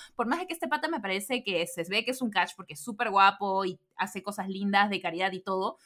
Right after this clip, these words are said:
yo lo sentí como, "S-, estamos haciendo esto porque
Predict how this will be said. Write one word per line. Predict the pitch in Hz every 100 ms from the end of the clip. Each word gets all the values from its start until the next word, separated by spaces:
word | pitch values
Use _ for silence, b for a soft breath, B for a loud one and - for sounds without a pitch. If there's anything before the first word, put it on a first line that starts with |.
| B B
yo | 202 277
lo | -
sentí | 262 208 247
como, | 311 320 214 - _ _ _
"S-, | - - -
estamos | 240 262 311 330
haciendo | 320 294 269 262
esto | 269 - 302 -
porque | 240 202 180 156